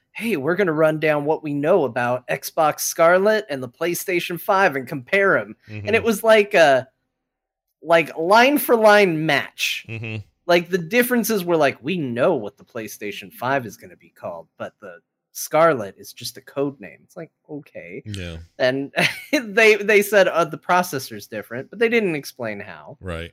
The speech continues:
Speaker 1: or what the difference is. Just, "Oh, it's got a different processor." And other than that, it's just kinda back and forth, constant, like, "Yep, they both have this, they both have this, they both have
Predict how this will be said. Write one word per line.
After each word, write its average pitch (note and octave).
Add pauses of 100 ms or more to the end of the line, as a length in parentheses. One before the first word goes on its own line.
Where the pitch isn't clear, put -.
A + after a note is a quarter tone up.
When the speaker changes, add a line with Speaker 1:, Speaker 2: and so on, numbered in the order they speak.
(100)
Speaker 1:
or E3+
what F#3
the E3+
difference B2+
is. A2
Just, F3
"Oh, G#3+
it's A#3+
got A3
a G3
different F3
processor." C3+
And -
other D4
than B3+
that, A3
it's F#3
just -
kinda A#3 (320)
back F3+
and F#3
forth, F3
constant, D#3
like, B2+
"Yep, C3+ (140)
they G#2+
both G#2+
have -
this, F#2+
they -
both F2
have F#2+ (120)
this, C#3
they G#2+
both F#2+
have F2+